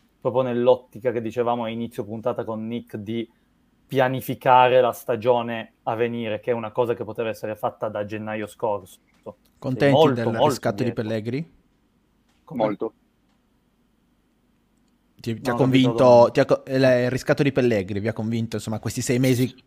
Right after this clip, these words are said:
Speaker 2: che ha
Speaker 1: Sì.
Speaker 2: speso a Torino a investirci cinque milioni più o meno, no?
Speaker 1: Sì,
Speaker 2: Sono,
Speaker 1: secondo me ci
Speaker 2: sono
Speaker 1: sta.
Speaker 2: terribili.
Speaker 3: Cito la frase che mi ha detto recentemente un personaggio che, che è passato da Toro News, eh, che è stato anche vostro capo,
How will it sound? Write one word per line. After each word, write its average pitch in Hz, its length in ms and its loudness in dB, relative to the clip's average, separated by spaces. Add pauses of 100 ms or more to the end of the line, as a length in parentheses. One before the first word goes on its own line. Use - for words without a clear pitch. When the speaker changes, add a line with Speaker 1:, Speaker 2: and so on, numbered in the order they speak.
Speaker 2:
che 120 200 4
ha 113 300 6
Speaker 1:
Sì. 165 80 0
Speaker 2:
speso 123 240 -2
a 113 40 0
Torino 120 340 -2
a - 20 -4
investirci 107 720 -8
cinque 101 260 -10
milioni 98 420 -8
più 101 100 -10
o 98 40 -8
meno, 92 220 -10
no? 113 160 -10 (960)
Speaker 1:
Sì, - 180 -18
Speaker 2:
Sono, 156 140 -2
Speaker 1:
secondo 117 260 -6
me 170 80 -6
ci 147 80 -12
Speaker 2:
sono 113 140 -14
Speaker 1:
sta. 107 100 -10
Speaker 2:
terribili. 101 240 -14 (1300)
Speaker 3:
Cito 127 680 2
la 117 140 -2
frase 143 320 0
che - 100 -10
mi 143 80 -4
ha 127 40 -2
detto 123 220 -4
recentemente 117 920 -2
un 104 440 -4
personaggio 113 840 -6
che, 101 500 -10
che 104 120 -10
è - 40 -8
passato 98 420 -10
da 101 160 -8
Toro 98 240 -8
News, 104 380 -12
eh, 98 240 -4
che 101 80 -12
è - 20 -8
stato 104 240 -4
anche 110 220 -4
vostro 104 340 -4
capo, 101 380 2